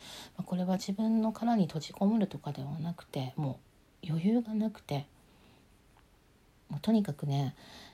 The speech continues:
直さなきゃって思って、直すこと、生きることだと思っ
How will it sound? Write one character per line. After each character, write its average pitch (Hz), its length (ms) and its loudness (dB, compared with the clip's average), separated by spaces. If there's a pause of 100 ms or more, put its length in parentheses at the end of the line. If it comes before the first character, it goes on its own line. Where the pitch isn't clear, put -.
(160)
直 151 240 0
さ - 140 0
な 190 160 4
き 139 100 -6
ゃ 135 40 -4
っ - 20 -8 (100)
て - 80 -12
思 147 240 0
っ - 20 -12 (140)
て、 135 160 -6 (800)
直 180 220 4
す - 120 -6
こ - 140 -2
と、 - 140 -8
生 185 80 0
き - 160 -4
る 208 100 -2
こ - 120 -6
と 120 100 -6
だ - 240 -12
と 160 80 0
思 156 220 0
っ - 20 -6